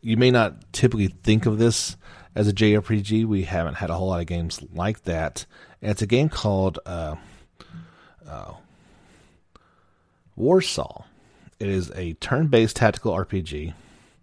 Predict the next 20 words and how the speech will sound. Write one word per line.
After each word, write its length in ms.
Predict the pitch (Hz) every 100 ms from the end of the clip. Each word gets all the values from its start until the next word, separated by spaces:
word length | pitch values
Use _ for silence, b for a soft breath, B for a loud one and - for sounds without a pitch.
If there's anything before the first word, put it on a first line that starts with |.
| B B B
set 380 | - - 139 123
during 400 | 107 98 90 80
World 320 | 101 135 127
War 260 | 98 101 95
Two, 640 | - - - 117 65 - - b b b b b b
coming 320 | - 101 104
out 160 | 101 101
for 100 | -
P 260 | - 123
S 200 | 120 110
four, 520 | - 98 95 95 92 - B B -
uh, 280 | 78 62 69
Switch, 580 | - 95 92 - - _ b b b
and 240 | 95 95 -
P 220 | - 95
C. 500 | - - 98 90 80 _ b b b b b b
Uh, 140 | - 71
publisher 380 | - 123 - 110
game 160 | 113
company 580 | 110 110 104 98 90 92